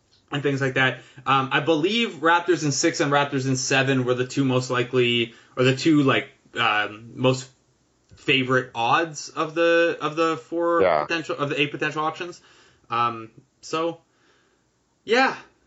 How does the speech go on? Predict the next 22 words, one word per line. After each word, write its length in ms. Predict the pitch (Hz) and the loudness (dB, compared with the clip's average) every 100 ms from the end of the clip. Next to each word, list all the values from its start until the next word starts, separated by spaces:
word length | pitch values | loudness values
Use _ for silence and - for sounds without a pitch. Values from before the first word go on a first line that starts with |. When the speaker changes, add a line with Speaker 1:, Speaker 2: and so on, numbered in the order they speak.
| _ - | _ -4
Speaker 1:
do 160 | 190 | -2
with 180 | 220 - | -2 -2
that 280 | 202 214 175 | 0 0 0
what, 180 | 185 190 | 0 0
uh, 380 | 190 190 185 | 0 0 -2
what 140 | 185 180 | -6 -6
you 100 | 185 | -2
will. 220 | 190 139 - - _ _ _ _ _ _ _ _ _ | -4 -4 -12 -20 _ _ _ _ _ _ _ _ _
Speaker 2:
There's 140 | 104 | -6
some 160 | - 110 | -4 0
Cavs 340 | 131 127 127 | 2 2 2
and 140 | 113 98 | -2 2
six 280 | 120 113 | 0 0
money 260 | 110 98 92 | -2 0 -2
to 80 | 92 | -2
be 120 | 92 | -2
made. 400 | 92 95 87 80 | 0 2 2 0
That's 200 | 85 - | -6 -2
all 160 | 87 85 | 0 0
I'm 120 | 78 | -4
saying. 340 | - 85 73 73 - - - _ | 0 0 2 -2 -6 -16 -20 _
That's, 760 | - 92 - - 117 - - | -2 0 -2 -8 -12 -16 -18